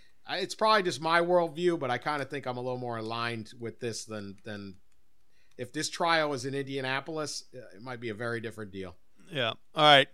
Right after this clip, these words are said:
Speaker 2: I got two questions for you. One, a journalism logistics question, and then two, uh, a, a, a trial-related question. But it's all right. So,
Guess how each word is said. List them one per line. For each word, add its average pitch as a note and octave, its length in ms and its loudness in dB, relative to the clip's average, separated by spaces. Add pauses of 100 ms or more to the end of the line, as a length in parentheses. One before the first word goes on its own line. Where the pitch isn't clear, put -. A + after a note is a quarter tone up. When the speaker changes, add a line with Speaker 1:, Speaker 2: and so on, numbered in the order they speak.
Speaker 2:
I D3+ 80 2
got D3 180 4
two F3+ 160 4
questions D#3 400 4
for C#3+ 200 0
you. C3+ 80 2
One, D#3+ 280 6
a D#3+ 60 6
journalism D#3 580 2
logistics C3+ 600 0
question, B2 520 -2
and A2+ 140 -6
then A2 220 -4
two, A#2+ 520 -2
uh, G#2 440 -2 (280)
a, A2 100 -6
a, A2+ 340 -8 (380)
a B2 60 -10
trial-related A2 640 -2
question. A#2+ 320 -2
But B2+ 40 -4
it's B2 100 -6
all D#3+ 60 6
right. B2 160 6
So, D#3 360 6